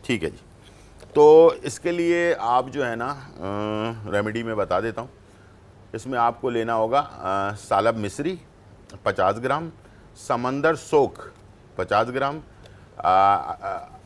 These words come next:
अपना क्या कहते हैं, ता-, ताल मखाना पचास ग्राम, अ, अपना लाजवंती पचास ग्राम, ये चार चीज़ें लेकर इसका पाउडर बना लें और इसका एक चाय का चम्मच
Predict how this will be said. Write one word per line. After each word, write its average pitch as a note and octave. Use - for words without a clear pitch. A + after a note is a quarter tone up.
अपना F#2
क्या E2
कहते D#2+
हैं, E2
ता-, B2+
ताल C#3+
मखाना C3
पचास G#2+
ग्राम, C#3
अ, F2
अपना F2
लाजवंती A#2
पचास F2
ग्राम, C#2
ये C3
चार C#3
चीज़ें D3
लेकर B2+
इसका A2+
पाउडर G#2+
बना C#3+
लें C#3
और G2
इसका C3
एक D#3
चाय C#3+
का C3+
चम्मच A#2+